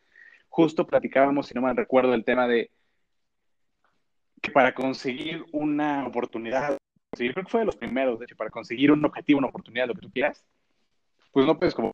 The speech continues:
pararte y como desearlo, nada más a, como quedarte parado y, "Ah, pues me va a llegar", ¿no? Pero sí estando como en las circunstancias correctas, a lo mejor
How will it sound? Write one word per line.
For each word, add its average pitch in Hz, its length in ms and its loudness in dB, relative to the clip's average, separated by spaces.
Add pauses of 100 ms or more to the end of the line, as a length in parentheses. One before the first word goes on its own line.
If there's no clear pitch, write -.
(140)
pararte 127 340 2
y 104 280 -6
como 107 240 -6
desearlo, 110 440 2
nada 120 140 -4
más 120 240 -4
a, 101 260 -6 (760)
como - 100 2
quedarte 135 220 2
parado 139 260 6
y, 120 200 -4
"Ah, 131 120 -6
pues 110 100 -10
me 113 80 -8
va 120 60 -2
a 120 40 -4
llegar", 113 220 -6
¿no? - 180 -12 (480)
Pero 208 600 2 (220)
sí 147 220 -4
estando 139 380 -4
como 123 180 -8
en 113 80 -6
las 107 160 -6
circunstancias 120 960 -2 (560)
correctas, 156 480 4
a 151 40 -6
lo 143 60 -4
mejor 147 320 -2